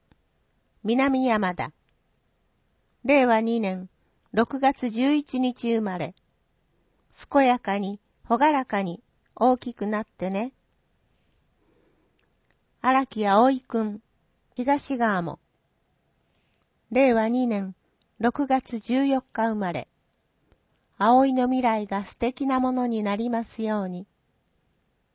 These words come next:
川端丈くん、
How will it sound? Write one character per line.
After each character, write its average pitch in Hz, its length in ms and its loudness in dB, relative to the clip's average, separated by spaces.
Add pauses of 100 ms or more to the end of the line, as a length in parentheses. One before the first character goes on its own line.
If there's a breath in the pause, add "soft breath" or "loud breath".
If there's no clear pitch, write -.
(1600)
川 269 280 6
端 254 360 0
丈 269 260 6
く - 220 -8
ん、 175 200 -12